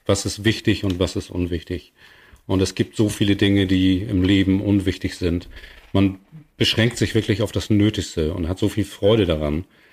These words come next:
Und, äh, man kommt mit so wenig aus. Und das so wenig war nachher auch unsere Ausrüstung. Es ist ja wirklich ein Shirt, äh, zwei Unterhosen, zwei Paar Socken, ein paar Schuhe und eine Jacke. Mehr brauchst du eigentlich nicht.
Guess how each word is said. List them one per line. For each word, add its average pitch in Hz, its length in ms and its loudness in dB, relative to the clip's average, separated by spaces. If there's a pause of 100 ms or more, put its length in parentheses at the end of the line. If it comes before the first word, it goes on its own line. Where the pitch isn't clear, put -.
(280)
Und, 87 400 0
äh, 82 260 2
man 90 220 0
kommt 131 240 0
mit 107 120 -2
so 107 240 0
wenig 107 340 2
aus. 82 500 -6
Und 85 160 -6
das - 320 -2
so 95 220 -2
wenig 110 300 2
war 101 100 0
nachher 98 260 0
auch 90 80 -8
unsere 87 280 -4
Ausrüstung. 92 640 -2
Es 85 140 -6
ist 95 120 -10
ja 92 120 -2
wirklich 101 320 -2
ein 98 140 2
Shirt, 98 460 2 (640)
äh, 95 260 4
zwei 117 220 2
Unterhosen, 107 500 2
zwei 101 200 0
Paar 104 140 0
Socken, 95 300 2
ein 92 60 0
paar 95 120 -4
Schuhe 92 480 2
und 95 160 2
eine 90 80 2
Jacke. 85 460 0
Mehr 95 200 2
brauchst 92 300 0
du 107 60 -4
eigentlich 85 260 -6
nicht. 76 280 -6